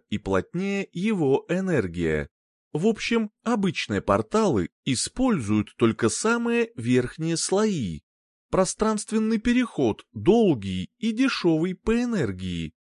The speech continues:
Корабли тоже там летают, а вот трансцендентным хватало сил перемещаться на порядке быстрее самого быстрого гипердвижка. Через самые глубокие слои, в теории,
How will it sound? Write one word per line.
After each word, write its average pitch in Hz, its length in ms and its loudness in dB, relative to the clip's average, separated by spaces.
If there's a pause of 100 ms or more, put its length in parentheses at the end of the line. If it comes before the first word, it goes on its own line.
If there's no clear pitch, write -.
(220)
Корабли 98 680 0 (120)
тоже 170 340 4
там 156 400 0
летают, 147 640 2 (420)
а 147 140 0
вот 131 220 -2 (100)
трансцендентным 123 1300 0
хватало 156 580 0
сил 226 460 0
перемещаться 120 1080 0
на 214 140 -4
порядке 220 520 -2
быстрее 196 800 0 (160)
самого 98 500 0
быстрого 208 720 2
гипердвижка. 135 1160 -2 (480)
Через 247 320 0
самые 117 560 0
глубокие 135 640 2
слои, 196 600 0
в - 180 -20
теории, 127 680 2